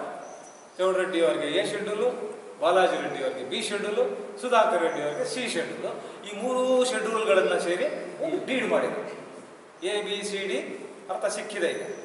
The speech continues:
ನಿಮಗೂ ಅರ್ಥ ಆಗಿದೆ ಅಂತ ನಾನು ಅಂದ್ಕೊಂಡಿದ್ದೆ.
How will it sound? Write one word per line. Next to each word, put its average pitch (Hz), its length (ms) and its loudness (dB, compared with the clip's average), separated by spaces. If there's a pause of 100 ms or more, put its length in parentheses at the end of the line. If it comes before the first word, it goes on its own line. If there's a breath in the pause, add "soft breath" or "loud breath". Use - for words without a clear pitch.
(420)
ನಿಮಗೂ 202 220 2
ಅರ್ಥ 185 160 4 (520)
ಆಗಿದೆ 180 320 6
ಅಂತ - 160 0
ನಾನು 170 240 4
ಅಂದ್ಕೊಂಡಿದ್ದೆ. - 420 -4